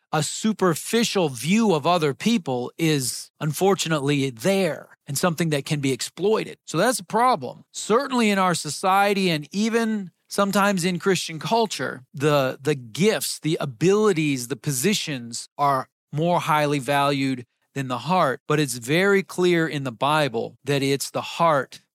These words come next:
the fruit of the Spirit, that is more important than gifts and abilities. And this is made extraordinarily clear in First Corinthians chapter thirteen.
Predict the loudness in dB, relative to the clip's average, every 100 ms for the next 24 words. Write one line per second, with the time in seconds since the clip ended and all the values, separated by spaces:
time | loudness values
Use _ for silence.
0 | _ _ -10 -10 0 2 2 0 -2 -2
1 | -4 -2 0 0 -2 _ -4 -2 0 2
2 | 2 0 -6 0 2 2 2 -2 -4 0
3 | 0 0 -6 -14 _ _ _ _ -6 0
4 | 2 2 -2 -8 -14 _ _ _ -12 -2
5 | 0 2 -2 -6 -4 0 2 4 2 0
6 | -4 -4 -4 0 0 2 0 -2 -8 _
7 | _ _ 0 2 2 2 -2 -2 -6 -2
8 | 2 2 2 2 0 0 -2 -4 0 2
9 | 2 0 -2 -6 -6 0 0 0 -4 -2
10 | 0 -2 -2 -4 -4 -6 -2 0 0 -4
11 | -4 -4 -4 -4 -4 -4